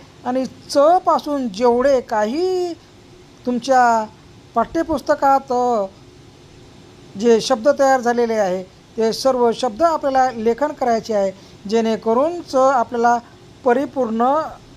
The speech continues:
समजेल. आता आपण समोरचं अक्षर पाहूया. या अक्षर गटातील ते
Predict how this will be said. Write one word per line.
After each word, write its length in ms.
समजेल. 640
आता 160
आपण 280
समोरचं 580
अक्षर 320
पाहूया. 600
या 280
अक्षर 260
गटातील 680
ते 200